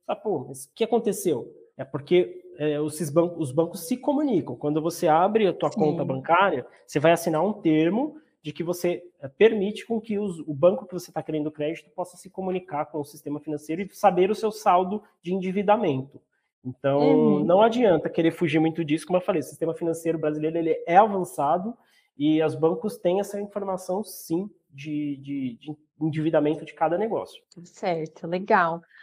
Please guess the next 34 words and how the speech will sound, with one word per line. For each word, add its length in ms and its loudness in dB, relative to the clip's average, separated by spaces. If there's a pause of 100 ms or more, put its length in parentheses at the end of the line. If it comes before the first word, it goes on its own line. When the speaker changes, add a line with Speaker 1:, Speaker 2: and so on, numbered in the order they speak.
(240)
Speaker 2:
Bom, 320 10
Will, 380 4 (500)
já 220 8
explicamos 480 2
bastante 800 6
aqui 640 -2 (140)
sobre 260 2
essa 180 -2
questão 360 0
de 120 0
linhas 280 0
de 100 -6
crédito, 580 2
como 240 2
fazer 320 6
do 120 2
jeito 320 -2
certo, 580 -2
né? 240 -2 (320)
E 220 -2
esses 280 6
dias 280 4
nós 180 2
abrimos 500 4
lá 180 10
no 120 0
nosso 400 2
Instagram, 800 2 (420)
é, 200 0
pra 120 -4
quem 140 -2
não 120 2
acompanha 520 2
ainda, 520 0